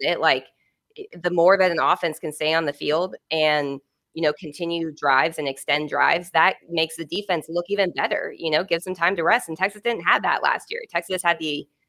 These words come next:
opposite of that. And a lot of it also was they did score quickly in a lot of drives, but there were some times where the offense really bogged down and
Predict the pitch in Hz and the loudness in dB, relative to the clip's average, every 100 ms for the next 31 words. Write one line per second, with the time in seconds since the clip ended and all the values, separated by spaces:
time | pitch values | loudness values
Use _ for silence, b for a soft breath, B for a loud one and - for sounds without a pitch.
0 | _ _ _ - 240 202 196 170 143 - | _ _ _ 4 4 4 0 2 2 2
1 | 170 160 151 233 240 277 285 262 220 196 | 0 4 4 4 2 6 8 8 6 4
2 | 180 - 165 156 165 156 165 - 208 220 | 4 2 0 0 0 -2 -2 -2 0 0
3 | - 151 139 139 143 143 147 143 135 135 | 0 -6 -4 -4 -4 0 0 0 0 2
4 | 131 165 - 160 - 180 170 175 156 151 | 2 -2 -4 -4 0 -2 0 -2 -2 -4
5 | 170 - 160 151 143 143 - 151 147 151 | -4 -2 0 2 2 2 0 -4 -2 -4
6 | 151 151 139 151 156 147 170 151 143 | -4 0 2 2 -2 -4 -2 -4 -8